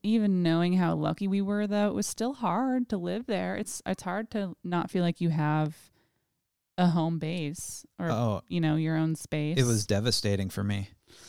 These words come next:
Speaker 1: Yeah,
Speaker 2: It
Speaker 1: we
Speaker 2: was
Speaker 1: immediately regretted selling our house.
Speaker 2: Yeah, I felt so unsettled. And so that's when the dark time started.
Speaker 1: So dark.
Speaker 2: Because we were,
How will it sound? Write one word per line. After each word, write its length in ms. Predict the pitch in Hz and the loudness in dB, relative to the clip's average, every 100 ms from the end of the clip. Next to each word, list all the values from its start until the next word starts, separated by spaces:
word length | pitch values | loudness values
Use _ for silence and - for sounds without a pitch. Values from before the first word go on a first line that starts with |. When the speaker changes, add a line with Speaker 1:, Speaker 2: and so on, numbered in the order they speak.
| - - _ | -20 -20 _
Speaker 1:
Yeah, 240 | - 185 165 - | -4 -2 -2 -2
Speaker 2:
It 120 | - | 2
Speaker 1:
we 140 | 185 | 4
Speaker 2:
was 160 | 180 175 | 4 4
Speaker 1:
immediately 760 | 175 185 185 208 196 196 196 202 | 4 4 4 2 2 2 2 2
regretted 680 | 185 170 165 156 147 147 | 0 0 0 0 -2 -6
selling 300 | - 160 151 | -4 -2 0
our 60 | 147 | 0
house. 540 | 151 127 - - - - | 0 -2 -4 -10 -12 -2
Speaker 2:
Yeah, 160 | 117 | 2
I 60 | 110 | 2
felt 220 | 135 131 | 2 0
so 260 | - - 101 | 0 2 0
unsettled. 540 | 98 - 95 95 90 - | 0 0 0 0 -4 -4
And 220 | 110 90 | -4 -2
so 160 | - 123 | 0 0
that's 260 | 120 127 | 0 0
when 120 | 143 | 0
the 80 | 117 | 0
dark 300 | 92 95 87 | 0 -2 -2
time 280 | - 87 82 | -2 -4 -2
started. 420 | - - 87 - - - - | -4 -2 -4 -6 -10 -16 -10
Speaker 1:
So 520 | - - - 180 165 | -6 -2 0 2 2
dark. 460 | 165 160 156 151 - | 0 -2 -2 -4 -6
Speaker 2:
Because 340 | 131 131 113 117 | -2 0 0 0
we 140 | 131 | 2
were, 220 | 135 - | 2 2